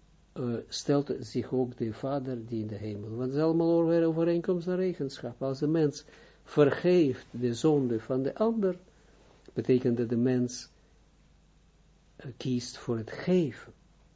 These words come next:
En daarom direct ontvangt hij dan, eh, het gevoel, waarneming van de schepper, direct ontvangt hij in zijn klie, ontvangt hij dan de schepper.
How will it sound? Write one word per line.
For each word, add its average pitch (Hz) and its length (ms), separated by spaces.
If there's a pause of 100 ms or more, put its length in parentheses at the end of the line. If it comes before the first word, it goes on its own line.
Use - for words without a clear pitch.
(1000)
En 175 200
daarom 175 440 (120)
direct 151 540
ontvangt 139 440
hij 139 100
dan, 131 380 (1300)
eh, 120 320 (520)
het 131 220
gevoel, 170 720 (240)
waarneming 165 880 (920)
van 156 240
de 156 60
schepper, 156 480
direct 160 340
ontvangt 156 400
hij 151 80
in 143 100
zijn 131 280
klie, 196 300
ontvangt 160 400
hij 156 100
dan 143 300 (1000)
de 107 100
schepper. - 420